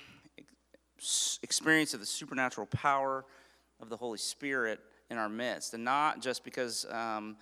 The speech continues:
some, some tinkering with programs or, uh, worship style or whatever the, whatever the case might be. Do you understand what I'm saying? And so when I think of revival, so, so pray, I'm asking us to pray for revival.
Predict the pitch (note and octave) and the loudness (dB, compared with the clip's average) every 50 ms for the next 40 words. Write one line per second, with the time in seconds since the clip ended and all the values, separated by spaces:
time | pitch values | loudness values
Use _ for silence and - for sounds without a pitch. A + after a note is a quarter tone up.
0 | - - _ _ _ - - - C3 B2+ B2 A#2+ A#2+ A#2 - - - - B2+ A#2+ | -20 -20 _ _ _ -6 -2 0 0 0 0 -2 -4 -6 -6 -6 -6 -4 -4 -4
1 | A2+ - - C#3 C3+ - C3+ C3+ C3 A#2+ A2 G#2+ - - C3+ C3 B2+ B2+ B2+ C3 | -4 -4 -4 -4 -4 -4 -4 -4 -4 -4 -6 -8 -2 2 2 2 2 2 2 2
2 | B2 B2 B2+ B2+ B2 A#2+ A#2 - - - A#2 A#2 A2+ A2+ A2+ A2 A2 G#2+ G#2+ A2+ | 2 2 0 0 -2 -2 -4 -6 -8 -6 -6 -4 -2 0 0 2 2 0 0 -2
3 | G#2+ - - - - - _ _ _ - A#2 A#2 A2+ A2+ A2 B2 C3+ B2+ - - | -6 -10 -16 -20 -20 -20 _ _ _ -2 0 2 2 2 2 2 0 0 0 -2
4 | C3+ - - - - - - C3 B2 A#2+ B2 B2 B2 B2 B2 B2 A#2+ A#2 A2 - | -2 -2 -2 0 0 2 4 4 6 6 6 4 4 2 2 2 2 2 0 -2
5 | - A2+ A2+ A2 G#2+ G#2+ G#2+ G#2+ G#2+ G#2+ - - - _ - A2+ A#2+ A#2+ C3 C3 | -2 -4 -2 -2 0 0 0 -2 -4 -6 -12 -20 -20 _ -4 0 2 4 4 4
6 | B2 A#2+ A2 - - - B2+ A#2+ A#2+ A#2+ A2+ G#2+ - - A2 - - A2 G#2 G#2 | 4 2 -4 -6 -12 -8 -4 -2 -2 -2 -2 -4 -8 -10 -12 -10 -8 -8 -8 -8
7 | G#2 F#2 F#2 G#2 - A#2 A#2+ A#2+ A#2 - B2+ B2 A#2+ A#2 - C3 B2 C3 C#3 C#3+ | -10 -12 -12 -14 -10 -8 -8 -8 -6 -6 -6 -8 -6 -6 -6 -4 -4 -4 -6 -8
8 | - - - - - C3 B2+ F2 F2+ C#3 C#3 D3+ E3 - F#3 D#3 D3 C#3 C3 A2 | -8 -8 -6 0 2 2 2 4 4 6 6 6 6 4 0 0 2 0 2 6
9 | B2+ C#3 E3 D#3 - - - - D3+ C#3+ B2 - - - - - - - - D3 | 6 6 6 6 4 0 0 2 2 2 2 -2 -8 -16 -20 -18 -8 -2 0 0
10 | C3+ A#2+ - - D#3 E3+ - - D3+ E3 D3+ D3+ F3+ F3+ - - D3+ C3 A#2+ - | 0 0 2 4 6 6 8 8 8 8 10 8 8 8 6 0 -2 -2 -2 -4
11 | - A#2+ - - C#3 C#3 D#3 D3 D3+ C#3+ B2+ A#2+ A#2+ A#2 A#2 B2 C3+ C3 G#2+ B2 | -6 -8 -2 2 4 4 4 4 2 -2 -2 -2 0 0 0 0 0 -2 -4 -6
12 | C3 | -10